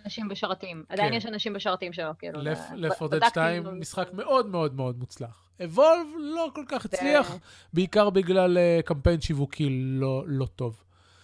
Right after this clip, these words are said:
Speaker 2: אה, וזהו,
Speaker 1: יפ.
Speaker 2: אבל, אה, הסיבה שהכנסתי את זה, כאילו, הסיבה שהידיעה הזאת קרצה לי, זה כי משום מה הייתי בטוח שהחברה מתה.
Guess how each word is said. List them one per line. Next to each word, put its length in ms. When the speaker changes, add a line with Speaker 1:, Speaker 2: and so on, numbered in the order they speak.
Speaker 2:
אה, 60
וזהו, 320
Speaker 1:
יפ. 60
Speaker 2:
אבל, 220
אה, 220
הסיבה 440
שהכנסתי 540
את 60
זה, 300
כאילו, 300
הסיבה 300
שהידיעה 560
הזאת 180
קרצה 440
לי, 140
זה 120
כי 320
משום 380
מה 80
הייתי 220
בטוח 320
שהחברה 420
מתה. 400